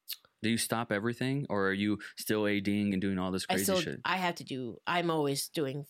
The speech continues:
Speaker 2: ten things at once, always.
Speaker 1: And how do
Speaker 2: Yeah.
Speaker 1: you focus and give the thing the time it needs?
Speaker 2: I think I've just gotten really good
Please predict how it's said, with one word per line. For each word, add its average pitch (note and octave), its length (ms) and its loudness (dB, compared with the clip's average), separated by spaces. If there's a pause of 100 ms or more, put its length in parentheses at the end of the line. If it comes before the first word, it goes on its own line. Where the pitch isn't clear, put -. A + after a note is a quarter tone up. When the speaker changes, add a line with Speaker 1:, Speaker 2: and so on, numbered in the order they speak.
Speaker 2:
ten A#2+ 200 -8
things - 240 -10
at C2 140 -8
once, E2 300 -10
always. B1+ 520 -8 (180)
Speaker 1:
And G2 80 -4
how A2 140 0
do A#2+ 60 2
Speaker 2:
Yeah. A#2+ 40 4
Speaker 1:
you A#2 60 2
focus G#2 640 -2
and G2 120 0
give F#2+ 140 0
the F#2+ 80 0
thing G2 240 -2
the E2+ 80 -2
time F2 300 -2
it - 80 -2
needs? A2 420 -4 (1000)
Speaker 2:
I A3 80 0
think D#4+ 200 -2
I've G#4+ 120 2
just - 200 2
gotten F#3 240 0
really D#3+ 220 2
good C#3 460 0